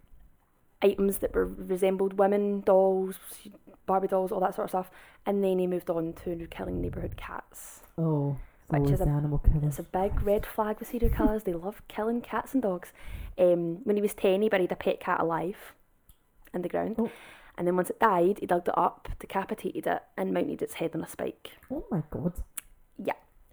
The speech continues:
Speaker 1: Not good. Then at
Speaker 2: You'd be like,
Speaker 1: thirteen,
Speaker 2: "Do you want to just go to, like, my nap time?
Speaker 1: Yeah, do you
Speaker 2: Break
Speaker 1: want to just,
Speaker 2: time?"
Speaker 1: like, yeah, <laughs> just take me, like, a wee time out or something?
Speaker 2: <laughs>
Speaker 1: Get me, get me involved in a sport, get me into bo-, boxing, like,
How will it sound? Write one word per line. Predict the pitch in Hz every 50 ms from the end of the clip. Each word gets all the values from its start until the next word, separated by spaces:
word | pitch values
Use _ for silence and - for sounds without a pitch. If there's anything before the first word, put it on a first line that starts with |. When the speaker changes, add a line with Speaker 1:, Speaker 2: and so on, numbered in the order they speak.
| - - - - -
Speaker 1:
Not | 214 214 214 214 208 208 208 208 208 202 - -
good. | - - - - - - - - - - - - - - - - - _ _ -
Then | 196 214 214 220 208
at | - -
Speaker 2:
You'd | 196 175
be | -
like, | 196 196
Speaker 1:
thirteen, | - - - 185 175
Speaker 2:
"Do | 226
you | 311
want | 226 226
to | 254
just | - - -
go | 233
to, | - - -
like, | - - -
my | 190 180 - - - - - - - - -
nap | 175 - - -
time? | - 214
Speaker 1:
Yeah, | - -
do | -
you | -
Speaker 2:
Break | - - 226 240
Speaker 1:
want | - -
to | 220 196
just, | 196 214
Speaker 2:
time?" | - 285 -
Speaker 1:
like, | -
yeah, | 262 269 285 302 269 - - -
<laughs> | - -
just | - - - -
take | - 269 - 285 -
me, | 285
like, | 277 277 277 -
a | 294 247
wee | 247 254
time | - - 233 208 196
out | 202 -
or | 247
something? | - - 285 262 - - 302 311 320 - - - - - - - - -
Speaker 2:
<laughs> | - - - - - -
Speaker 1:
Get | - - -
me, | 294 403 - - - - - - - - - - - -
get | 277 277
me | 294
involved | 285 311 311 294 302
in | 294 285
a | 277
sport, | - - - - 214 233 302 302 - -
get | 277 262
me | 285 277
into | 233 -
bo-, | 214 202 - - - -
boxing, | 240 240 240 - - 320 311 311
like, | 294 277 247 240 - - - - -